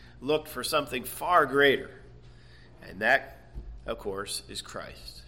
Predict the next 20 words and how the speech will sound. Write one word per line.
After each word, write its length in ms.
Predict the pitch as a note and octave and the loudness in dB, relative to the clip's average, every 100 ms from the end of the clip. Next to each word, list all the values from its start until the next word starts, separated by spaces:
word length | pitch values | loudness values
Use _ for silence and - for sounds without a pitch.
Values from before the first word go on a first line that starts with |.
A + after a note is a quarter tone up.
| - - - - - - | -20 -20 -20 -20 -20 -20
who 140 | - - | -18 -4
is 400 | B2 B2+ - G#2+ | -2 0 -2 -4
the 360 | B2+ E3 F3 C3+ | -2 0 -2 -4
Son 340 | - D3 B2+ | -2 2 2
of 120 | A#2 | 0
God, 440 | - G#2+ G2 C3+ - - - - - | -4 -4 0 -2 -4 -16 -20 -20 -14
God 300 | G#2 A2+ C#3 | -6 -2 -2
himself, 640 | C#3+ C3+ - F2+ E2+ - - - - - - - - | -2 -8 -8 -8 -10 -16 -20 -20 -20 -20 -20 -20 -6
and 400 | B2+ C3+ C#3+ E3+ E3+ | 4 6 6 6 0
the 160 | D3 D3 | -4 -2
seed 380 | - C3 B2+ | -2 -2 -4
of 100 | C#3+ | -4
David. 460 | - E3 F#3+ - - - - - - - - - - - - - - - - - - - - - - | -6 -6 -6 -10 -16 -20 -20 -20 -20 -20 -20 -20 -20 -20 -20 -20 -20 -20 -20 -20 -20 -20 -20 -20 -20
Okay? 180 | A#2 C3 D3+ - - - - | -20 -20 -20 -20 -20 -20 -16
And 160 | - G#2 | -12 -8
so 100 | A#2 | 0
this 220 | C3+ G3 | 2 2
promise 500 | - D3 C3+ D3 - | 4 6 6 4 -2
is 100 | D#3+ | -4
kept. 440 | - E3+ G#2+ - | 2 4 4 -2